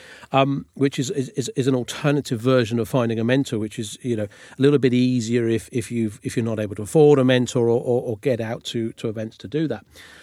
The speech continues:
But both of them are, are about accountability. Someone that you agree that you're gonna do certain things, X, Y, and Z,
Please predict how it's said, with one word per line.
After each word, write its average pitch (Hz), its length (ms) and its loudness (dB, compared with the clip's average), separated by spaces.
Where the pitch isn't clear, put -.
But 151 400 -6
both 180 300 4
of 175 80 -6
them 135 180 0
are, 127 220 -2
are 131 280 4
about 143 400 2
accountability. 120 800 -4
Someone 226 440 6
that 170 140 4
you 190 560 4
agree 139 420 2
that 139 140 -6
you're 147 320 4
gonna 165 180 0
do 120 140 -4
certain 190 340 0
things, 143 400 -2
X, 160 180 -4
Y, 143 140 2
and 123 80 -2
Z, 208 160 4